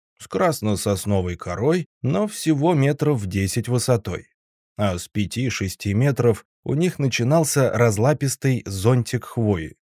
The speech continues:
Опавшая же хвоя покрывала землю толстым слоем, в котором я при ходьбе слегка проваливался. Но всё равно, сравнивая с прорубкой сквозь джунгли лиственного леса, как дом отдыха после ударной стройки.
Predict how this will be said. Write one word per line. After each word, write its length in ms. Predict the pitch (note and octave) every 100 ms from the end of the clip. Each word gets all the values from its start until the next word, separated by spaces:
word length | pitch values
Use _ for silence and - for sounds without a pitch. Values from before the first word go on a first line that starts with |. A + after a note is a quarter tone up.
| _ _ _ _ _ _ _ _ _ -
Опавшая 640 | G#2 F#2 A#2+ C#3+ - G#2+
же 140 | G2 G2
хвоя 580 | - G2+ G2 G2 G2 -
покрывала 600 | - A2 B2 C3+ E3 D3 B2
землю 420 | G#2 D3 C#3+ C#3
толстым 580 | - C3+ C3 - D3 D3+
слоем, 540 | - D3+ A#2+ F2+ E2+ - _
в 80 | -
котором 400 | A2+ F#2+ G2+ F#2+
я 160 | F#2+ F2+
при 160 | F#2+
ходьбе 420 | - G2+ G2+ D3+
слегка 400 | D3+ A#2 G#2+ G2
проваливался. 840 | E2+ G#2 A#2 F#2+ E2+ E2 - - - _ _ _ _
Но 280 | - C3 A3+
всё 260 | - - E3
равно, 480 | C#3+ G#2+ G#2+ A2 - _ -
сравнивая 680 | - D3+ D#3+ D3 C3 B2
с 60 | A2+
прорубкой 720 | - B2+ B2 D3 D3+ - A2+
сквозь 400 | - - A2+ G2+
джунгли 560 | F#2 G2 C3 G#2+ G2 G2+
лиственного 600 | G#2 F#2 - G2 G#2 B2
леса, 520 | D#3 D3+ - A#2 F#2+ - _
как 280 | - F#3+ D3+
дом 260 | D#3 D#3
отдыха 460 | D3 A#2 G2+ - G2+
после 320 | G#2 G2 G#2+
ударной 420 | A#2+ G#2 F2 G2+
стройки. 480 | G2+ - F2+ - D#2+